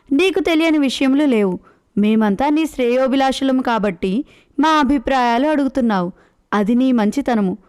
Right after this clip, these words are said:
మాకు నీవు ఇస్తున్న మర్యాద." వానర నాయకులు ఒక్కొక్కరుగా తమ తమ అభిప్రాయాలు నీకు వినిపిస్తారు. ముందుగా యువరాజు అంగదుడు తన అభిప్రాయాన్ని వినిపిస్తాడు అని అన్నాడు.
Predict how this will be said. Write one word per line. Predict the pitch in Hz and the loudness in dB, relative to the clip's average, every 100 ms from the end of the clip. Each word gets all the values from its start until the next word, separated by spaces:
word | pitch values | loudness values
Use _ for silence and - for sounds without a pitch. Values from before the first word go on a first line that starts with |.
| _ _ _ | _ _ _
మాకు | 247 302 320 | 0 2 2
నీవు | 349 359 311 | 0 2 0
ఇస్తున్న | 254 - 262 302 | 0 -2 -2 2
మర్యాద." | 302 208 208 202 190 185 233 _ _ _ _ - | 2 2 0 0 -2 -4 -6 _ _ _ _ -6
వానర | 202 190 226 269 | -2 0 0 0
నాయకులు | 285 285 285 294 285 | 0 0 0 0 -2
ఒక్కొక్కరుగా | 277 269 254 269 247 202 240 - - _ 320 | -2 -6 -2 -2 0 -2 -2 -6 -18 _ -2
తమ | 320 | -2
తమ | 339 330 | 0 -2
అభిప్రాయాలు | 330 254 277 - 294 277 254 226 285 | 0 -2 -2 -2 -2 0 0 0 0
నీకు | 311 294 | -2 0
వినిపిస్తారు. | 262 226 240 - 202 180 - _ _ _ | -2 -2 -4 -2 -2 -4 -8 _ _ _
ముందుగా | 202 202 214 233 226 220 220 _ _ | -2 0 0 0 0 -2 -6 _ _
యువరాజు | 208 196 220 277 320 320 | -2 0 2 0 0 0
అంగదుడు | 302 277 233 190 202 330 _ _ | 0 0 0 0 -2 -4 _ _
తన | 294 294 | -2 0
అభిప్రాయాన్ని | 254 269 262 269 247 233 247 | 0 -2 -2 -2 0 0 0
వినిపిస్తాడు | 294 277 233 - 214 185 170 185 _ _ - | 0 -2 -4 -2 -2 -2 -4 -8 _ _ -2
అని | 240 294 | 0 2
అన్నాడు. | 262 202 185 175 | 2 2 0 -2